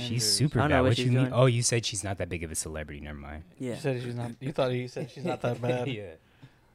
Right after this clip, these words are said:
Speaker 1: What about you, Luke? Is it, uh, what's her face?
Speaker 2: Who?
Speaker 1: Big booty, uh, the reality star.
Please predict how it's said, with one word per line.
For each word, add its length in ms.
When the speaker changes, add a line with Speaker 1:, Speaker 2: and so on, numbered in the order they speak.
Speaker 1:
What 140
about 320
you, 100
Luke? 280
Is 180
it, 180
uh, 460
what's 200
her 100
face? 440
Speaker 2:
Who? 80
Speaker 1:
Big 360
booty, 360
uh, 440
the 200
reality 480
star. 380